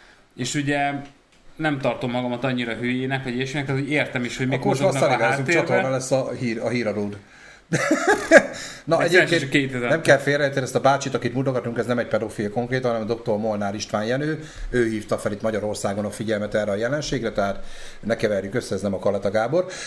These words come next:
Speaker 2: <laughs> Tehát, ö, és legálisan hozzáférhető szoftverek, ahogy írják is, léteznek erre, hogy ezeket a videókat létrehozd.
Speaker 1: Igen.
Speaker 2: Tehát ez, ez a probléma ezzel, és, és tényleg ez a gyerekpornó is egy gusztustalan dolog, de akár tényleg a gazdasági, a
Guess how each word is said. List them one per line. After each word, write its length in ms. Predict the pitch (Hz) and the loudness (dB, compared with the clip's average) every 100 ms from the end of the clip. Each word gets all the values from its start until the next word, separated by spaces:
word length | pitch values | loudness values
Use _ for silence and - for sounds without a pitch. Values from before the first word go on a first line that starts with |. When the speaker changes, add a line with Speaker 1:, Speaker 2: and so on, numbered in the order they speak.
| - - | -12 -4
Speaker 2:
<laughs> 1200 | - - - 587 277 - 226 - - - - - | -2 -2 -2 0 2 8 6 6 -8 -8 -10 4
Tehát, 240 | 135 120 | 4 6
ö, 160 | 131 123 | 2 0
és 200 | 135 151 | 0 2
legálisan 420 | 240 156 117 139 | 4 4 2 0
hozzáférhető 520 | 135 127 117 117 117 120 | -2 0 2 0 -2 -2
szoftverek, 480 | 117 117 120 107 | 0 0 0 0
ahogy 200 | 110 113 | 0 0
írják 360 | 123 110 104 101 | 0 0 -2 -2
is, 160 | 110 104 | -6 -4
léteznek 840 | 123 131 165 - 101 101 131 135 | -2 0 0 2 -2 2 0 0
erre, 300 | 131 107 113 | 0 0 0
hogy 180 | 113 110 | -2 -2
ezeket 280 | 110 107 117 | -2 -2 0
a 40 | |
videókat 400 | 117 107 104 101 | 0 -2 -2 -2
létrehozd. 480 | 98 85 78 78 78 - _ | -2 -4 -6 -8 -12 -18 _
Speaker 1:
Igen. 300 | - 120 107 107 - - | -2 -2 -2 -8 -16 -2
Speaker 2:
Tehát 200 | 123 - | -2 2
ez, 140 | 180 | 0
ez 220 | 160 170 175 | 0 0 0
a 60 | |
probléma 440 | - 127 131 127 131 | 0 0 0 0 0
ezzel, 260 | 127 135 | 0 0
és, 160 | 131 - | 0 -2
és 160 | 135 | -4
tényleg 280 | - 170 135 | -2 0 0
ez 120 | 123 | 0
a 40 | 123 | 0
gyerekpornó 580 | 151 139 - 131 127 131 | 0 -2 -2 -2 0 -2
is 120 | 127 | -4
egy 80 | 120 | -4
gusztustalan 440 | 131 135 127 120 | -4 -4 -2 -2
dolog, 140 | 127 | 0
de 60 | 135 | -2
akár 260 | 135 123 - | 2 2 2
tényleg 200 | 113 101 | -2 0
a 60 | |
gazdasági, 680 | 107 131 123 - 117 113 120 | 0 0 0 -2 -2 -2 -2
a 320 | 113 107 - | 0 -2 -2